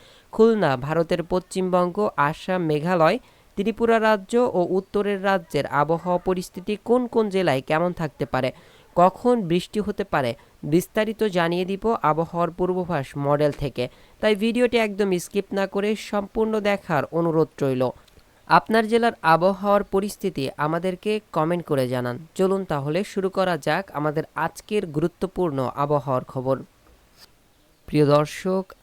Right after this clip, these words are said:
আজ দশে জুলাই আমরা সর্বপ্রথম এই মুহূর্তে চলে এসেছি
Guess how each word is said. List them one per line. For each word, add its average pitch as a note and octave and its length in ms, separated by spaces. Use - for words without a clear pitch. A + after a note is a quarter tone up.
আজ E3+ 180
দশে D#3 440
জুলাই D3+ 380
আমরা D3+ 340
সর্বপ্রথম A3 840
এই F3+ 160
মুহূর্তে F#3+ 420
চলে E3 280
এসেছি F3+ 420